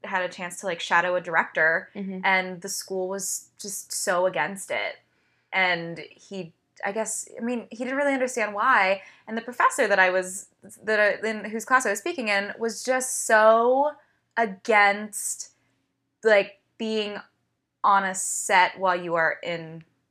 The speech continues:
Speaker 1: school. And
Speaker 2: Yeah.
Speaker 1: I agree with you in that to learn how to be on a set, you need to just be on a set.
Speaker 2: Mm-hmm.
Speaker 1: That's how you're gonna learn.
Speaker 2: Yeah.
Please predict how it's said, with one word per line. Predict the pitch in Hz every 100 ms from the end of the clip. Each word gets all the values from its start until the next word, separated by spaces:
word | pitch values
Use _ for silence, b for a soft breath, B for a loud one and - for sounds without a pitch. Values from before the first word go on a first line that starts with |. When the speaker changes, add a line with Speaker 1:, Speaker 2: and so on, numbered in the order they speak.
| -
Speaker 1:
school. | - - 175 110 107 - 190 _ _ _ _ _ -
And | 220 220
Speaker 2:
Yeah. | - 208 202 175 165 160
Speaker 1:
I | 220
agree | 220
with | 214 202
you | 262 262 220
in | 190 202
that | 190 190 185 - - - _ _ -
to | 226 190 -
learn | - 214 214
how | 196
to | 185
be | 190 185
on | 170
a |
set, | 175 214 185 -
you | 180 165 _ _ _
need | 185 196 175
to | 180
just | 175 160 151
be | 165
on | 143 120
a |
set. | - 147 -
Speaker 2:
Mm-hmm. | 196 185 170
Speaker 1:
That's | 180 165
how | 165
you're | 151 147 143
gonna | 135
learn. | 135 - - -
Speaker 2:
Yeah. | 190 160